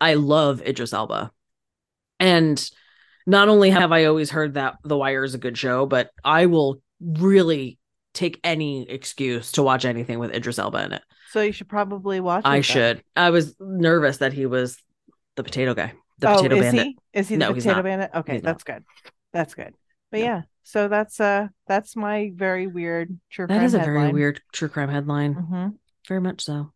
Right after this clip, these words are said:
Speaker 1: Well, guys, as per usual, thank you so much for joining us this week on Bed Crime Stories.
Speaker 2: Mm-hmm, mm-hmm.
Speaker 1: We love you.
Speaker 2: We do.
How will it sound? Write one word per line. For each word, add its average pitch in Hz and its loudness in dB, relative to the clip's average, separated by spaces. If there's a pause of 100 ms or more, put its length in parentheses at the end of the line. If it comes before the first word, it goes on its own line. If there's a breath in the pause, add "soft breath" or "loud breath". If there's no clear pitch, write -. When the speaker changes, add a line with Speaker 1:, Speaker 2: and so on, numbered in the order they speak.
(120)
Speaker 1:
Well, 349 4
guys, 240 2 (360)
as 269 0
per 302 0
usual, 254 4
thank 233 -4
you - -12
so 285 0
much 254 -4
for 220 -8
joining 196 -2
us 190 -6 (260)
this 180 -4
week 175 -4
on 170 -2
Bed 160 -2
Crime 151 -2
Stories. 202 -4 (120)
Speaker 2:
Mm-hmm, 175 -4 (200)
mm-hmm. 156 -10 (240)
Speaker 1:
We 226 2
love 208 4
you. 208 4 (500)
Speaker 2:
We 254 -8
do. 269 -6